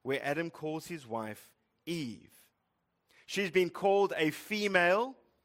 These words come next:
in Genesis one, verse twenty-seven. She was referred to as a suitable helper for Adam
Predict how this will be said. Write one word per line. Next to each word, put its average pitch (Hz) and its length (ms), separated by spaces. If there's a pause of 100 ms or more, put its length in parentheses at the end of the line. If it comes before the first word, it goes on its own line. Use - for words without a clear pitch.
(200)
in 151 260
Genesis 151 500
one, 143 240
verse 139 200
twenty-seven. 143 840 (960)
She 208 160
was 175 180
referred 202 440
to 190 180
as 170 320
a 170 160
suitable 190 720
helper 202 640 (240)
for 170 240
Adam 175 500